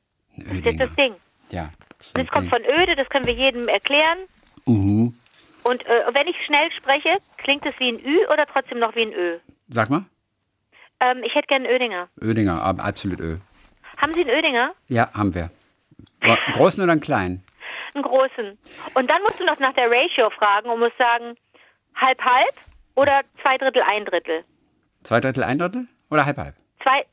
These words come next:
Speaker 1: genau, denn ich nehm, manchmal nehme ich zwei Drittel Kaffee, ein Drittel
Speaker 2: Genau.
Speaker 1: Milch und manchmal zwei Drittel Milch, ein Drittel Kaffee. Und dann heißt das aber irgendwie Latte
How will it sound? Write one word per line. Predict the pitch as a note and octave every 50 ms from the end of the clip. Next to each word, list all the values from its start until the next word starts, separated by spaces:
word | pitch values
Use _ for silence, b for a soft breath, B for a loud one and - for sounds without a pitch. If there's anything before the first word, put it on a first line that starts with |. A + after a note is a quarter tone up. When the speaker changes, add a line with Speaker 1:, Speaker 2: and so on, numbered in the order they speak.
| _ A3+
Speaker 1:
genau, | A3 - B3 A#3+ G#3+
denn | G3+ A3 A3
ich | G#3+ A3+ - B3+
nehm, | B3 B3 G#3+ A3
manchmal | B3 C4 C#4+ D4+ D4 C4+
nehme | C4+ C4 B3+ C4
ich | - -
zwei | - - B3 B3+ C4
Drittel | C4+ C4 B3+ B3+
Kaffee, | - - A#3+ A#3+ A#3+
ein | - - A3+ A#3
Drittel | A3+ A3+ A3+ A3 - A3+ A3 A3 G#3+ G#3
Speaker 2:
Genau. | A#2+ A#2 - G#3+ - C#4
Speaker 1:
Milch | D#4 E4
und | - A#3+ A#3+
manchmal | B3 B3 A#3+ - B3+ A#3+
zwei | - - A#3 A#3+
Drittel | A#3+ A#3 A#3 - A#3+
Milch, | A3 A3+ A#3 A3+ -
ein | - G#3+ G#3+
Drittel | G#3+ G#3+ A3 G#3+
Kaffee. | - - A#3+ A#3+ - A3+ G3 F#3+ B B B B B
Und | - A3+
dann | A#3+ A#3+ A3
heißt | B3 B3 D4+ -
das | - B3+ A#3
aber | A3+ G#3+ A3 G3
irgendwie | A3 A3+ G#3+ - A3+ G3+
Latte | G3 G#3+ A3 A3+ - - C#4 C#4 C#4+ C#4+